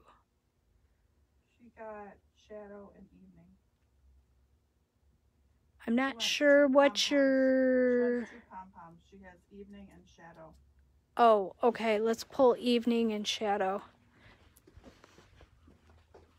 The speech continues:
Speaker 2: This one is Shadow. This one is Shadow.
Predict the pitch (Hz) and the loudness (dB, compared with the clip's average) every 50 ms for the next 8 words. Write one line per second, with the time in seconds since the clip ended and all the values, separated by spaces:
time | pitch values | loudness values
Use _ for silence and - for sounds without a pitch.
0 | _ _ _ _ _ - - - - - - - - _ _ _ - - 240 - | _ _ _ _ _ -20 -20 -20 -20 -20 -20 -20 -20 _ _ _ -8 -6 -6 -6
1 | - - - 285 240 226 240 247 233 - - - - - 262 247 240 233 233 233 | -8 -8 -6 -6 -4 -4 -4 -2 -4 -4 -4 -2 -2 0 2 2 4 4 4 4
2 | 220 220 220 226 254 302 349 381 403 415 415 427 427 427 - - - _ _ _ | 4 6 6 6 8 8 8 8 8 8 8 8 6 6 2 -4 -14 _ _ _
3 | _ _ _ - - - - _ _ _ - 277 - - 311 320 339 349 320 - | _ _ _ -20 -20 -20 -20 _ _ _ -8 -6 -2 2 2 4 4 2 2 2
4 | - 311 294 277 269 269 269 262 262 262 269 | 4 6 6 8 8 8 6 6 6 4 2